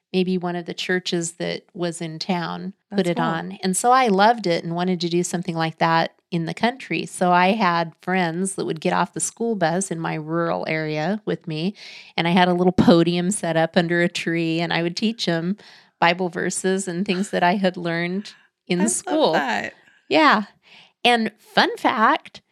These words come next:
Speaker 1: I did that at my neighbor's house because they had this awesome grove of trees, and it was right next door to us. So I could walk over there, and, and, uh, <laughs> my sister actually lives in that house now.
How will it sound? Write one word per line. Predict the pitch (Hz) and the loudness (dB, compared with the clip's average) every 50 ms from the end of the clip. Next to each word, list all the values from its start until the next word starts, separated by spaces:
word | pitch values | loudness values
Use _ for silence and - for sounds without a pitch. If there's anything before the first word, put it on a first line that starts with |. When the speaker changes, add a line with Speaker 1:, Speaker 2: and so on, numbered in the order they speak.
| _ _ _ _ _ - | _ _ _ _ _ 0
Speaker 1:
I | - 214 208 175 - _ | 0 2 0 0 -4 _
did | - 262 285 339 403 370 285 | -2 2 2 2 2 2 0
that | 214 190 175 175 185 202 - - _ _ - | 0 2 4 4 2 2 0 -2 _ _ -4
at | - 190 - - | -4 -4 -2 0
my | 190 190 | 0 2
neighbor's | 190 190 202 220 226 233 247 226 - | 2 2 2 2 0 0 -2 -2 -2
house | 190 170 165 165 - | -2 -2 -4 -4 -6
because | _ - - 175 170 | _ -6 -6 -4 -4
they | - 190 | -4 -4
had | 175 196 175 170 160 | -2 -2 -2 -2 -2
this | - 160 - - - | -6 -6 -6 -4 -2
awesome | 175 180 175 - - 180 170 165 | 0 0 0 -2 -6 -8 -8 -6
grove | 165 160 160 165 170 - | -4 -4 -4 -4 -4 -4
of | - 175 | -8 -8
trees, | - - - 160 165 165 175 190 208 214 - - _ _ _ _ _ | -10 -10 -8 -6 -4 -2 -2 -2 -2 -4 -6 -14 _ _ _ _ _
and | - 175 | -10 -8
it | - | -6
was | - 165 165 | -6 -6 -6
right | 165 165 175 180 185 - - | -6 -6 -4 -4 -4 -6 -6
next | 185 180 180 - - - | -8 -8 -8 -10 -12 -8
door | - 165 170 170 175 190 | -6 -4 -2 -2 -2 -4
to | - - - 185 | -6 -6 -4 -2
us. | 175 175 180 208 220 - - - _ _ _ _ _ - | -2 -2 -2 -4 -6 -10 -16 -18 _ _ _ _ _ -14
So | - - 190 | -8 -4 -4
I | 196 175 | -4 -4
could | - - 165 160 151 - | -4 -6 -8 -6 -2 0
walk | 175 170 170 175 - - | 2 2 2 0 0 0
over | 175 165 160 - 165 | -2 -2 0 -2 -6
there, | 160 165 165 165 165 165 175 | -4 -2 -2 -2 -2 -2 -2
and, | 170 160 151 151 156 _ _ - | -4 -6 -8 -10 -16 _ _ -2
and, | - 175 175 175 175 170 165 160 | 0 0 2 0 -2 -4 -6 -6
uh, | 165 160 160 156 - - - - _ _ | -6 -6 -6 -8 -12 -16 -20 -20 _ _
<laughs> | - 381 - _ - - - - - - - - - - _ _ _ - | -4 -4 -4 _ -18 -18 -18 -16 -18 -18 -20 -20 -20 -20 _ _ _ -2
my | 214 214 214 | 0 0 0
sister | - - - 254 - - 277 | 0 -2 -6 -6 -4 -2 0
actually | 226 214 254 247 - - - 247 220 190 | 2 2 2 0 -6 -6 -4 -2 -2 -2
lives | 175 175 185 190 190 185 180 175 190 208 208 - - | -2 -2 0 2 2 2 0 0 -4 -8 -8 -6 -6
in | - 170 170 | -4 -4 -2
that | 170 170 - - | -2 -4 -6 -6
house | - - 185 175 170 - - - | -4 -2 0 0 -2 -4 -8 -8
now. | 185 165 165 170 175 196 | -6 -4 -4 -4 -6 -8